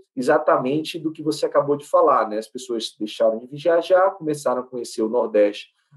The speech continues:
por limitações de saída, e aí passaram a investir, ah, o seu dinheiro no turismo nacional,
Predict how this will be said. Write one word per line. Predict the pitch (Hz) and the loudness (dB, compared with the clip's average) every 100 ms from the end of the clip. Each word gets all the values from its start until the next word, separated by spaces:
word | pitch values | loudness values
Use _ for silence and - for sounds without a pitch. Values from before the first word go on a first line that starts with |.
| _ - | _ -2
por | 117 | 0
limitações | 120 113 110 113 - 107 104 101 98 | 0 -2 2 2 2 -2 -2 -2 -6
de | - | -8
saída, | - 123 135 175 190 202 - - _ _ | 0 2 4 2 4 2 -2 -16 _ _
e | 247 | 4
aí | 208 170 | 4 4
passaram | 175 202 185 165 165 | 2 0 2 0 0
a | |
investir, | 151 156 147 127 113 107 _ _ _ _ | -2 -4 -4 -6 -6 -6 _ _ _ _
ah, | 113 113 135 | 2 2 0
o | |
seu | 127 131 | -2 -4
dinheiro | 127 123 110 110 | -4 0 2 2
no | 120 | -4
turismo | 139 135 123 139 | -8 -8 -4 -4
nacional, | 131 175 165 170 - | -2 0 4 4 2